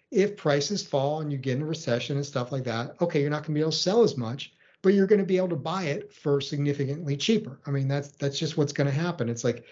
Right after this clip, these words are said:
you're up here and here, and now things are gonna be down here and here. As long as you still can have that same sort of difference between what you can buy it for and what you can sell it for,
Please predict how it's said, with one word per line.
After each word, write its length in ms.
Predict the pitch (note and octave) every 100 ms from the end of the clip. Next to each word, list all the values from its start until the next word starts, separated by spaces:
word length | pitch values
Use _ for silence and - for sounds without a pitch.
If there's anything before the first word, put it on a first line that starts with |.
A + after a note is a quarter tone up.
| - - _
you're 160 | B2+ C3
up 100 | B2+
here 240 | C#3+ C3+
and 80 | B2+
here, 260 | C#3 E3
and 60 | D#3+
now 180 | C3+ C#3
things 240 | C3+ A#2+
are 20 |
gonna 140 | B2 B2+
be 100 | B2
down 280 | B2+ B2 A#2+
here 220 | A#2+ A#2
and 80 | A#2
here. 340 | E3+ C#3+ A#2
As 160 | C3 -
long 200 | C3+ D3
as 100 | C#3+
you 60 | C#3+
still 300 | - C#3 C3+
can 360 | C3 A#2 A2+ - - - _ _ _ _ -
have 240 | - D#3
that 220 | C3+ C3+ C3+
same 480 | - D3 D3 C#3+
sort 280 | C#3+ D3 C3
of 200 | A#2+ G#2
difference 400 | C#3 D#3+ D3+ A#2+
between 400 | - A#2+ B2+ A#2+
what 180 | A2+ A#2+
you 120 | C#3
can 140 | C#3+ C3+
buy 240 | C3 B2+
it 80 | B2+
for 220 | C3 B2+
and 80 | A#2
what 120 | B2
you 80 | C3+
can 140 | B2
sell 280 | - G#3+ B3
it 100 | C#3+
for, 300 | A#2+ A#2+